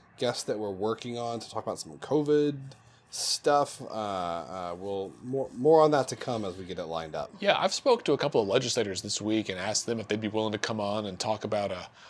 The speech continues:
Speaker 2: a little session preview for next year and what they're, even some of the interim studies and, uh,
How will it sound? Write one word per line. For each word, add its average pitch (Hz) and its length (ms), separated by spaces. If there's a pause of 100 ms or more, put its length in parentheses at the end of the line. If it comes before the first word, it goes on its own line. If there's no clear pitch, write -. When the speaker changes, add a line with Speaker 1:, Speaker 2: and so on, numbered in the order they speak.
Speaker 2:
a 120 40
little 127 200
session 123 480
preview 123 400
for 117 100
next 120 380
year 160 220
and 113 100
what 113 160
they're, 107 300 (500)
even 135 240
some 139 120
of 131 60
the 131 60
interim 131 320
studies 147 420
and, 120 220
uh, 110 220